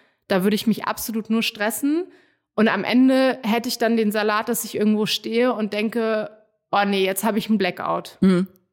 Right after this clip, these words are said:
Speaker 1: Und
Speaker 2: Das
Speaker 1: ich
Speaker 2: ist
Speaker 1: weiß nicht,
Speaker 2: lustig,
Speaker 1: ob das
Speaker 2: wie
Speaker 1: aus der Schulzeit kommt, weil ich tatsächlich mich noch so an so zwei, drei Klausuren erinnern kann, wo ich mich so heftig gut
Speaker 2: Ach,
Speaker 1: vorbereitet
Speaker 2: krass.
Speaker 1: hab und dann Blackout hatte und dann hat's mich so krass genervt, dass ich dann diese Einstellung eingenommen hab, "Nö,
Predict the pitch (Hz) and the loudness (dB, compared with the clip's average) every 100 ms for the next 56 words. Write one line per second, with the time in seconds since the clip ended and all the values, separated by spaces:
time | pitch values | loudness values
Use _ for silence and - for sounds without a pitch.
0 | _ _ _ _ _ _ _ _ - 202 | _ _ _ _ _ _ _ _ 2 4
1 | - 214 269 180 254 196 220 202 214 226 | 4 2 4 2 2 2 0 0 0 0
2 | 196 - 254 - 285 285 285 277 233 208 | 0 2 0 2 -2 -2 -2 0 2 0
3 | - 220 220 233 233 208 - - 208 208 | 0 -4 -2 -2 -2 -4 -4 -2 2 2
4 | - 214 - 220 - 202 202 196 - 202 | 2 -2 -2 -6 -2 -2 -2 -6 -4 -4
5 | 220 214 214 226 202 196 233 233 214 220 | -2 -4 -2 -2 -2 2 2 2 -2 -2
6 | 220 - 214 190 202 214 202 - - _ | -4 -2 -2 0 0 2 0 -2 -20 _
7 | _ - 202 269 285 240 262 262 247 - | _ -4 2 4 4 0 -2 -4 -8 -8
8 | 214 165 214 214 214 202 170 208 269 - | -2 0 2 0 -2 -2 -2 0 -2 -2
9 | 208 208 208 196 190 196 214 214 220 240 | -2 0 0 0 -2 -2 -2 -4 -4 -4
10 | 196 196 175 233 - 202 - 262 269 233 | -2 -2 -2 -4 -2 -4 -2 -2 -2 -2
11 | 220 220 196 208 240 220 190 - 220 214 | -2 -2 0 0 -4 -8 -6 -2 0 0
12 | 202 - 220 - 233 220 214 220 214 208 | -2 -2 -4 -4 -6 -4 -4 -2 0 0
13 | 208 220 208 | 2 2 2